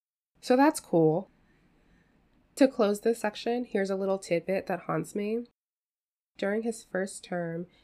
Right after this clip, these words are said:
Nixon's favorite car was reportedly the one Kennedy was shot in. Perhaps the most major misstep of the Nixon presidency,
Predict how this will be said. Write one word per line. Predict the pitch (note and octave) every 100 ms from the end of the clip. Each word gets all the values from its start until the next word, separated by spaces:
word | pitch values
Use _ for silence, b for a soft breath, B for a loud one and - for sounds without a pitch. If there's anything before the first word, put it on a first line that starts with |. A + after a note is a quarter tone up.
| b
Nixon's | G3+ G3+ - A3
favorite | - F#3 F#3+
car | - F3+ F3+
was | F#3+ F3
reportedly | E3 - E3+ E3+ E3+ F3
the | F3+
one | E3+ E3+
Kennedy | - F3 E3 E3
was | D#3+ D#3+
shot | - D#3+ D#3
in. | D3+ D#3 - - - _ _ _ _ _ _ _ _ _ _ _ _ _ _ _ _ _
Perhaps | C#4+ A3+ G#3 -
the | B3
most | A3+ G#3+
major | F#3 E3+ G3 G#3
misstep | F3 - F3+ F3
of | F3
the | F3
Nixon | E3 - G3+
presidency, | G3 D#3+ D#3+ D#3+ D#3 D#3+ D#3 E3+